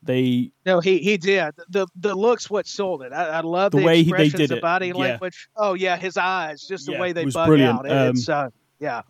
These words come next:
Speaker 1: So it seems like, Sik-, I mean, that's how it seems. It hasn't happened yet. Um,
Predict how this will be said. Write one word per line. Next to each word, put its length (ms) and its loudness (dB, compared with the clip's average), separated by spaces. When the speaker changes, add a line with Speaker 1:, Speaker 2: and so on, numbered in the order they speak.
Speaker 1:
So 160 2
it 80 4
seems 340 6
like, 180 6
Sik-, 440 -2
I 80 4
mean, 160 10
that's 240 6
how 80 10
it 100 6
seems. 540 8
It 80 8
hasn't 260 4
happened 560 0
yet. 440 0
Um, 680 6